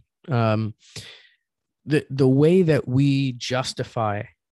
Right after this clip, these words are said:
making people into our enemies is by dehumanizing them,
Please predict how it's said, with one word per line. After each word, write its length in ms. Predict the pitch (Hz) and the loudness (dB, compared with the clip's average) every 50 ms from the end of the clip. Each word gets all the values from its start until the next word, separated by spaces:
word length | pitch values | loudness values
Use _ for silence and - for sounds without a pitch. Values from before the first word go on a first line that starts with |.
| _ _ _ _ _ _ - | _ _ _ _ _ _ -4
making 360 | 127 131 131 - - 135 123 | -2 -2 -2 -2 -4 -6 -6
people 320 | - - 127 - 131 127 | -6 -8 -6 -4 -4 -4
into 300 | - - 123 113 - - | -2 -4 -6 -6 -4 -2
our 160 | 120 113 101 - | -2 -2 -2 -2
enemies 480 | - 113 113 110 107 104 98 95 - - | -4 -4 -2 -2 -2 -4 -4 -6 -10 -8
is 140 | - 120 110 | -8 -8 -4
by 160 | - 113 110 | -2 -2 -2
dehumanizing 880 | 107 - 117 107 107 - - 113 113 101 104 101 101 101 104 104 107 107 | -2 -2 -4 -6 -4 -6 -6 -6 -6 -6 -6 -6 -6 -6 -8 -8 -10 -10
them, 240 | - 110 107 101 | -12 -12 -14 -14